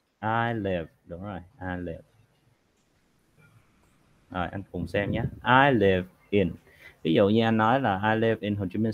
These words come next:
City" thì mình chỉ cần nhớ cái thành tố của nó thôi. Cách để mình nhớ thì anh đưa lên bàn tay của mình, bỏ ra từng thành phần. "I live in." Rồi anh trả lời cái câu đó ở cái ngón thứ ba là được.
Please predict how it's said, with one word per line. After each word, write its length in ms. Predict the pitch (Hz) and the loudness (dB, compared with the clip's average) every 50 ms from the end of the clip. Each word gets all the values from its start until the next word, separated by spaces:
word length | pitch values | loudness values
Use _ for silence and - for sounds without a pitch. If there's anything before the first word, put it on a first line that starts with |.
| - | -4
City" 260 | 123 123 131 147 160 156 - _ _ - | -4 -4 -4 -4 -6 -8 -12 _ _ -2
thì 80 | 104 | 0
mình 160 | 101 98 95 | 0 0 0
chỉ 100 | 90 113 123 | 0 -2 0
cần 200 | - 104 95 92 | 0 0 0 2
nhớ 200 | 98 107 120 151 - | 4 4 2 2 0
cái 100 | 151 123 | -2 -4
thành 140 | 101 90 | -6 -2
tố 220 | 82 110 113 135 156 | 2 4 4 4 4
của 60 | 160 | 2
nó 140 | 151 151 139 | -2 -2 -2
thôi. 160 | 127 117 113 - _ _ _ _ _ _ _ | -4 -6 -6 -8 _ _ _ _ _ _ _
Cách 280 | - 147 - - _ - | 6 6 6 4 _ 0
để 80 | 101 | 0
mình 140 | 110 101 95 | 2 2 0
nhớ 400 | 95 101 104 113 135 170 202 196 - _ _ _ _ | 0 0 0 0 0 0 -4 -6 -10 _ _ _ _
thì 80 | 98 | -2
anh 120 | 98 107 113 | -2 2 4
đưa 200 | 120 127 123 120 | 6 8 8 8
lên 180 | 120 117 113 | 8 6 4
bàn 160 | 107 98 92 87 | 4 0 2 4
tay 220 | 104 110 110 110 | 4 4 4 4
của 100 | 113 120 | 0 -2
mình, 200 | 123 107 90 90 - _ _ _ _ _ _ _ _ _ _ _ _ _ _ | -2 -2 -4 -4 -8 _ _ _ _ _ _ _ _ _ _ _ _ _ _
bỏ 300 | 101 85 80 87 95 135 | 0 2 2 2 4 6
ra 180 | 151 127 113 | 6 6 6
từng 240 | - - 98 92 90 | 4 2 0 -2 -2
thành 180 | 92 90 87 87 - | -2 -4 -6 -4 -4
phần. 200 | 87 82 80 82 - _ _ _ 104 110 113 120 127 139 147 | -4 -4 -4 -8 -14 _ _ _ 8 10 10 12 10 10 8
"I 100 | 160 160 - _ _ _ _ | 4 0 -6 _ _ _ _
live 480 | 98 98 98 110 110 107 95 127 151 151 | -2 2 4 4 4 6 6 6 6 6
in." 200 | 117 101 117 131 - _ _ _ _ _ _ _ _ _ _ _ _ _ _ - | 4 2 0 -2 -4 _ _ _ _ _ _ _ _ _ _ _ _ _ _ -4
Rồi 240 | 92 95 92 92 | 0 2 2 4
anh 120 | 90 101 95 | 2 0 2
trả 160 | - 92 110 | 2 2 4
lời 180 | 117 101 87 90 | 4 4 2 2
cái 80 | 107 | 0
câu 220 | - 107 104 104 101 | 0 2 2 2 2
đó 200 | 98 104 127 - | 2 0 0 0
ở 160 | - 92 90 | -2 -4 -4
cái 160 | - - 123 | -4 -4 -4
ngón 200 | 120 110 117 143 | -2 -2 -2 -2
thứ 100 | 139 147 | -4 -2
ba 200 | 127 113 98 92 | 2 2 2 2
là 120 | 92 85 82 | 2 -2 -4
được. 160 | - - | -8 -12